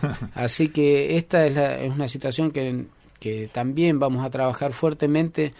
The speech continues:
Speaker 2: para, por lo menos, visibilizar lo que está pasando en la Patagonia y en la Argentina en general. Todo
Speaker 1: Claro.
Speaker 2: lo que es, este, minería de,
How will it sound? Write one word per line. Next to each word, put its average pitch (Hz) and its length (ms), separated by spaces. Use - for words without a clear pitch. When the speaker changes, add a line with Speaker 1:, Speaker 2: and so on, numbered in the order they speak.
Speaker 2:
para, 117 560
por 127 180
lo 131 140
menos, 180 320
visibilizar 143 800
lo 160 120
que - 80
está 147 240
pasando 147 680
en 117 500
la 120 140
Patagonia 151 500
y - 40
en 131 60
la 123 60
Argentina 123 360
en 110 60
general. 120 480
Todo 127 140
Speaker 1:
Claro. 101 180
Speaker 2:
lo - 40
que 104 160
es, 117 180
este, 107 640
minería 127 600
de, 110 160